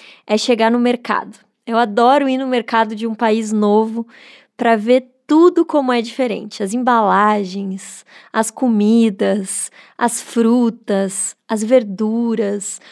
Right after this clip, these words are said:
como as pessoas andam, como elas agem, como elas reagem. Eu gosto de ficar observando uma vida de rotina,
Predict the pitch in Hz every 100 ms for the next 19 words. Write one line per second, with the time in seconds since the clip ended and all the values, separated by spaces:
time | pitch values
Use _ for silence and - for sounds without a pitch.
0 | - _ - 277 311 330 262 240 - 240
1 | - 233 233 226 190 202 214 233 214 196
2 | 196 190 190 262 302 294 247 226 226 -
3 | - - - _ - 208 233 240 220 185
4 | 202 202 202 196 262 285 294 262 247 -
5 | 240 214 202 214 208 196 196 214 220 254
6 | 285 277 - 254 240 233 262 220 240 247
7 | 247 - - - - 226 233 208 214 254
8 | 226 247 254 - _ _ 190 240 233 247
9 | 247 - - 262 262 240 202 196